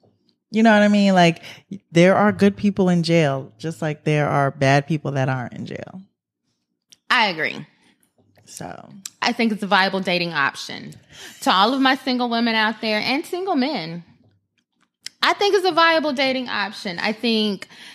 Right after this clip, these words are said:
Speaker 2: just like the same time and effort and energy you have to put into making sure you're, you know the person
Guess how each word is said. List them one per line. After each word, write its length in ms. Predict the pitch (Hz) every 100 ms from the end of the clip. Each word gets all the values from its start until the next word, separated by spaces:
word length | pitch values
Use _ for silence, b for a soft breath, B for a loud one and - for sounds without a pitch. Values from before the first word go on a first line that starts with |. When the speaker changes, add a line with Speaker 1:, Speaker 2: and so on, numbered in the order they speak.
| B -
Speaker 2:
just 340 | 220 254 -
like 480 | 254 214 208 196 - -
the 100 | 202
same 400 | - 220 214 226
time 400 | - 214 208 220
and 100 | 208
effort 360 | 196 202 202
and 120 | 190
energy 360 | 175 196 196 208
you 80 | 208
have 160 | 196
to 60 | 190
put 180 | - 214
into 300 | 196 196 220
making 320 | 196 185 196
sure 240 | 196 - 190
you're, 180 | 190
you 300 | 180 170 185
know 340 | 208 185 180 190
the 120 | 185
person 680 | - 202 185 - 185 170